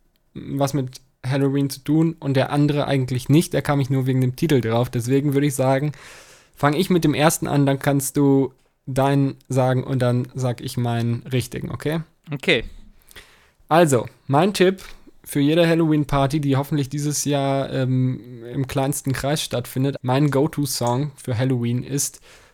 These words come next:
Speaker 1: von dem Nightmare Before Christmas, also von dem Tim Burton-Film, gibt's ein Coveralbum, wo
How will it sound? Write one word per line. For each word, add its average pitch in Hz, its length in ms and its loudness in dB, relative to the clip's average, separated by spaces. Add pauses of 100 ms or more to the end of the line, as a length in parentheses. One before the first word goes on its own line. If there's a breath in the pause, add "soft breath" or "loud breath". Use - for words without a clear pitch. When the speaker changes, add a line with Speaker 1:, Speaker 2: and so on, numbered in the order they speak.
Speaker 1:
von 160 300 2
dem 147 460 2 (680 soft breath)
Nightmare 170 580 2
Before 151 440 0
Christmas, 151 880 0 (360)
also 127 180 -2
von 131 160 -2
dem 123 160 2
Tim 131 160 0
Burton-Film, 147 720 2 (440)
gibt's 180 240 0
ein 143 420 0 (160)
Coveralbum, 139 920 2 (100)
wo 143 640 0